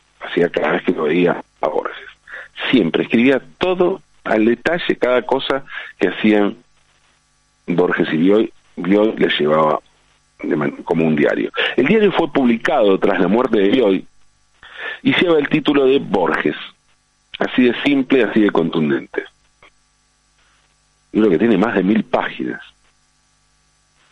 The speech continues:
Y cuando se publicó fue una bomba. Una bomba porque podría pensarse en una bajada que tras el título Borges dijera intrusos en la literatura.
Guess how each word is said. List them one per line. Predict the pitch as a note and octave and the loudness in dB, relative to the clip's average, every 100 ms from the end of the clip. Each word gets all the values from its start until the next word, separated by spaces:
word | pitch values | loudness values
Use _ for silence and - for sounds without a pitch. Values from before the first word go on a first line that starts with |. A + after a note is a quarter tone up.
| _ _ _ _ - | _ _ _ _ -4
Y | |
cuando | C#3+ D3+ D3+ | 2 4 4
se | D3 | 2
publicó | C#3 D#3+ E3 G3 | 2 2 0 0
fue | G3+ | 0
una | G#3+ G3+ A#2+ | 2 2 2
bomba. | - F3 G2+ E2 D2 - _ _ _ _ _ _ _ _ _ _ _ _ _ _ _ _ _ _ _ _ | 2 2 2 2 -2 -4 _ _ _ _ _ _ _ _ _ _ _ _ _ _ _ _ _ _ _ _
Una | B2+ C#3+ | 0 4
bomba | F3 F3+ D#3+ | 4 2 2
porque | C#3 C3+ | 0 0
podría | C#3+ E3+ E3+ | 2 2 2
pensarse | C#3 C3+ - D#3 - C3 | 2 0 -2 -2 0 0
en | C3+ | 2
una | C#3+ B2 | 4 2
bajada | B2 - F3 A2 F#2 - - - - | 2 0 2 2 2 -2 -16 -18 -10
que | - | -4
tras | G#2 G#2 - | -2 0 0
el | G2 | 0
título | C#3+ C#3+ A#2 | 0 2 2
Borges | A2+ D3 C#3+ - C#3+ - | 4 2 2 0 -2 -2
dijera | G3 C#3 C3 C3 - - - _ _ - | -2 0 2 0 -4 -20 -20 _ _ 0
intrusos | A#2 A2+ - C#3 C#3+ C#3+ A#2+ | 2 2 0 0 2 0 0
en | F#2+ | 0
la | F2 | 2
literatura. | D#2+ D#2 D#2 D2+ - - - | 0 0 -2 -4 -10 -10 -10